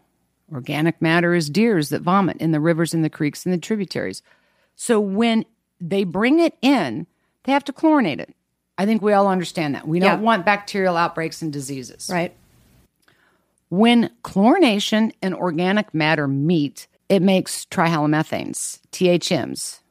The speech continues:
Speaker 1: which is a very carcinogenic, toxic compound that's supposed to be heavily regulated by the Safe Drinking Water Act and the E P A. Now, when municipalities cannot control their trihalomethanes,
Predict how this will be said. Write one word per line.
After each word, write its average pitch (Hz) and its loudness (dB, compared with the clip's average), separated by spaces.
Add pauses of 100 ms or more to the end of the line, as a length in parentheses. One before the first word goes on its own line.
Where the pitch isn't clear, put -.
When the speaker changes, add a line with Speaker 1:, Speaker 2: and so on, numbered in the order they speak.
(120)
Speaker 1:
which 202 2
is 196 2
a 185 0
very 190 -2 (200)
carcinogenic, 180 -2 (220)
toxic - 0
compound 165 2
that's - -8
supposed - 0
to - -12
be 285 2
heavily 240 0
regulated 165 0
by 139 0 (460)
the 165 -2
Safe 143 -2
Drinking 113 -6
Water 117 -2
Act 107 -4
and 117 -4
the - -8
E 64 -10
P - -4
A. - -8 (920)
Now, 202 0
when 190 0
municipalities 240 2
cannot 240 0
control 208 0
their 180 0
trihalomethanes, 160 -2